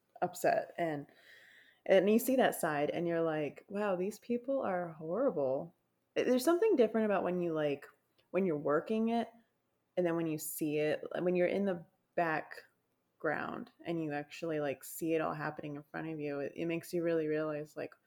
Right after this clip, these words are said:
"Oh, this is how it works." Uh, I don't like tipping culture.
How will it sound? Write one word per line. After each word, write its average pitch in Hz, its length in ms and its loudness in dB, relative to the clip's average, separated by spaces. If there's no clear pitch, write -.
"Oh, 190 120 4
this 180 200 0
is 180 120 -2
how 156 280 -2
it 139 120 -2
works." - 800 -6
Uh, 165 380 -6
I 185 100 4
don't 254 220 2
like 170 260 -4
tipping 156 360 -4
culture. 196 560 -8